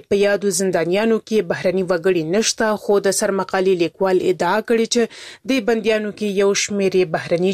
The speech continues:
جګړه ماران هم شته چې په وینا یې د افغانانو په وژنه کې ونډه درلوده. ورځپاڼې لیکلي، دلته مهمه مسله دا ده چې جرم جرم دی. که هر وخت د هر چا له خوا ترسره شوی وي یا کېږي، نو یوه ورځ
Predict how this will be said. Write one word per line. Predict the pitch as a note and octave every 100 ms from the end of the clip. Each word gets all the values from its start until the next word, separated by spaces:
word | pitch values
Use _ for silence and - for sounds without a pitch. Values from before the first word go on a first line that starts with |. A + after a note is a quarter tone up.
| F#3
جګړه | F3 F3 E3+
ماران | D#3+ E3+ G#3 F3+
هم | A3+ A3+
شته | - A#3
چې | A#3+ A3 - G#3+
په | G3+
وینا | G#3+ G#3+ G#3
یې | G3+
د | F#3 F3
افغانانو | - F3+ F3+ F3+ E3+
په | F#3 E3+
وژنه | D#3+ G#3 G#3 G3
کې | A3 A3+ A3+
ونډه | A3+ F3+ E3 D#3+
درلوده. | E3+ F3+ E3+ E3+ - _ - - - - -
ورځپاڼې | B3 - C4 B3 A#3+
لیکلي، | A#3 A#3+ A3+ A3+
دلته | A3 A3 G#3 F#3+ F#3
مهمه | E3+ A#3 B3 F#3+ E3+
مسله | E3 F#3+ E3 D#3
دا | G#3 A3+
ده | -
چې | A3 G3+ _ _ F3+ E3+
جرم | G#3 G3+ G3+ - F#3
جرم | B3+ A#3+ F3+ D3+
دی. | D#3 D3+ _ _ _ -
که | G3 E3+
هر | B3 A#3+
وخت | A#3 - - G3
د | E3
هر | A#3 B3+
چا | A3+ E3+
له | -
خوا | E3+
ترسره | D#3 D#3+ - F3 D#3+ -
شوی | F3 D3+ D#3+
وي | E3+ - _ _ _ G3
یا | F#3 E3+
کېږي، | - G3 E3 D#3+ - _ _
نو | G3+ F3+ E3
یوه | D#3+ E3+ E3+
ورځ | G3